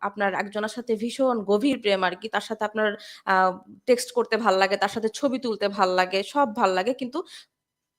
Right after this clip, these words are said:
অ্যাফেয়ার থাকা অবস্থাতেই সে আপনার, মানে, দু-, একটু পর পর, মানে, দুই দিন পর পর বা দুই চার মাস পর পরই সে শুধু জব সুইচ করে, কোনো জবে সে অ্যাডজাস্ট করতে পারে না। তার এই, মানে, তার ফ্যামিলির মানুষের সাথে তার কোনোভাবেই বনে না, সে কারোর সাথে বেশি দিন সম্পর্কটা কন্টিনিউ করতে পারে না,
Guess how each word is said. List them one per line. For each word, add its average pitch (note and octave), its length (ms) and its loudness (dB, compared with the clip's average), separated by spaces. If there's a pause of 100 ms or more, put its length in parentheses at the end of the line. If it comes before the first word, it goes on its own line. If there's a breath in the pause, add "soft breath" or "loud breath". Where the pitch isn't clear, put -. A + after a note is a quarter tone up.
(420)
অ্যাফেয়ার E4 480 4
থাকা C#4+ 360 4
অবস্থাতেই D#4+ 480 0
সে D#4 200 0
আপনার, B3 340 0
মানে, A3+ 160 0
দু-, A3 200 -4
একটু B3+ 260 -4
পর C#4+ 200 8
পর, A#3 180 4
মানে, A3 160 2
দুই D4+ 160 0
দিন D4+ 200 0
পর B3 240 4
পর G#3+ 140 -2
বা G#3+ 120 2
দুই B3 200 0
চার C#4+ 200 2
মাস C#4 160 0
পর D#4+ 160 -4
পরই C4+ 180 0
সে B3+ 140 -4
শুধু C#4+ 260 -6
জব G3+ 200 2
সুইচ F#3+ 320 -2
করে, - 240 -10 (520 soft breath)
কোনো D#4+ 240 2
জবে B3 320 4
সে C#4 220 0
অ্যাডজাস্ট A#3 420 2
করতে F#3+ 200 -4
পারে D#3 240 -4
না। - 180 -14 (420 soft breath)
তার C4 160 6 (120)
এই, C#4 240 0
মানে, A3 200 -2
তার B3+ 200 4
ফ্যামিলির C#4 400 0
মানুষের B3 260 -2
সাথে A#3 220 -6
তার A#3 220 -2
কোনোভাবেই C4+ 680 0
বনে F3 260 -2
না, F#3+ 120 -4
সে - 140 -10
কারোর C4 240 2
সাথে D4+ 260 -2
বেশি A#3+ 240 -2
দিন C#4+ 160 -4
সম্পর্কটা A#3+ 560 -2
কন্টিনিউ B3 400 0
করতে F3+ 260 -4
পারে E3 240 -2
না, E3 160 -10